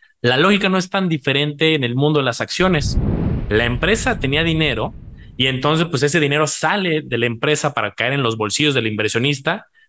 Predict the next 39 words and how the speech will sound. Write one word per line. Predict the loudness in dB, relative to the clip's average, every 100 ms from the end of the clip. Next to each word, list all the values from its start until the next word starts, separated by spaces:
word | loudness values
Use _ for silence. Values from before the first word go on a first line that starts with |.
| -2
pero | 4
la | 4
palabra | 4 2 2 0
clave | 0 2 2
aquí | 2 0
es | 0
sale. | 0 0 -2 -6 _ _ _ _
Tal | -4 -2 0
cual | 0 0 -2 -2
era | 0 0
de |
esperarse | 0 -2 -2 -2 -4 -4
que | -4
el | -4
precio | -2 -2 2 2
de |
la | 0
acción | -2 -2 0 0
no | 0
se | 0
mantuviera, | 0 -2 -2 0 0 2
y | 0
esa | -4
es | -4
una | -2 2
regla | 4 4 0 -4 _ _ _
muy | 0 0
importante | 0 2 4 4 2
en | -2
el |
mundo | 0 2
de | 2
dividendos. | 2 0 0 0 -2 -2 -8 _ _ _ _ _ -2
Cuando | 0 0 0 -2
paga | 0 0 0 0 -2 -4 _
dividendos | -4 0 0 2 0 0
una | 0
empresa, | -2 -2 -2 0 -2 -2 -6 _ _ _ _ _
eh, | -2